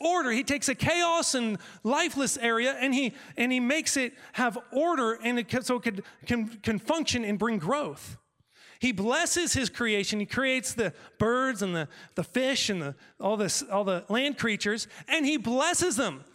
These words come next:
And the word blessing literally just means he makes them happy. That's what blessing means, to make happy or to be en-, to make envious. To make others envious 'cause you're being blessed. He blesses his creation by giving it the freedom to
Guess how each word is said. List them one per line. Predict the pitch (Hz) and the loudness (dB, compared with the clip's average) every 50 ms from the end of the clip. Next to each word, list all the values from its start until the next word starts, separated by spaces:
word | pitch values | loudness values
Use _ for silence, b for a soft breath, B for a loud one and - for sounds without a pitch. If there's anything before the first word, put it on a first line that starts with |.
| B B B | B B B
And | 240 247 | 0 0
the | 269 | 2
word | 269 311 349 311 202 | 2 2 0 0 0
blessing | 240 285 320 294 - - 339 370 359 330 240 | 2 2 2 2 2 0 0 0 -2 -2 -4
literally | 226 226 330 349 339 302 277 240 | -2 0 2 2 2 2 2 2
just | 277 262 - | 0 0 0
means | 269 285 269 196 | 2 2 2 2
he | 190 262 | 2 2
makes | 269 294 302 294 - | 2 2 0 0 0
them | - 247 214 | 0 0 2
happy. | 180 262 403 359 - 226 156 - - - - _ _ _ _ _ _ _ - | 2 2 0 2 0 -4 -6 -6 -12 -20 -20 _ _ _ _ _ _ _ -6
That's | 311 285 | -4 -2
what | 311 262 190 | -2 0 0
blessing | 254 320 349 - - 262 220 | 0 0 0 0 0 0 0
means, | 196 185 170 156 - | 0 -2 -4 -2 -2
to | 269 | 0
make | 269 294 294 285 | 0 0 0 0
happy | - 285 320 302 - 262 226 | 0 0 0 2 2 2 0
or | 208 214 | 0 2
to | - 247 | 0 0
be | 214 247 254 240 | 0 0 0 2
en-, | 262 359 330 247 B B B B B | 2 0 0 -2 B B B B B
to | B 233 | B 0
make | 269 277 - 285 | 0 0 2 2
envious. | 339 392 349 240 196 147 - - - - - - B B B B B B B B B _ _ _ - | 0 0 0 0 0 -2 -2 -4 -6 -6 -6 -8 B B B B B B B B B _ _ _ -6
To | 165 | -4
make | 185 185 - | -4 0 0
others | 214 254 208 175 165 | 0 0 -2 -2 -2
envious | 151 156 175 202 196 | -4 -2 -2 -2 -2
'cause | - 190 180 | -2 -2 -2
you're | 185 180 | -2 -4
being | 156 - - 208 214 180 | -6 -6 -4 -4 -2 -2
blessed. | 156 220 359 196 - - - - - _ _ _ _ _ _ _ _ _ _ _ _ _ _ _ | -2 -4 -6 -4 -4 -6 -6 -6 -8 _ _ _ _ _ _ _ _ _ _ _ _ _ _ _
He | - 208 240 | -2 0 0
blesses | 208 240 285 320 339 - 339 330 240 | 2 2 2 2 2 2 2 2 2
his | 277 269 - | 2 0 -2
creation | - - 247 247 285 294 - 277 240 | -2 0 0 2 2 2 0 0 0
by | 208 220 214 | 2 0 0
giving | - - 269 277 311 302 | 2 0 0 2 2 2
it | 294 277 - | 0 0 0
the | 220 | -2
freedom | - - - - 277 339 370 381 370 311 220 202 220 247 B B B B B B B B B B B B - | -4 -4 -8 -4 0 2 2 2 2 2 2 2 0 -2 B B B B B B B B B B B B -2
to | - - 277 240 226 | 0 2 2 2 2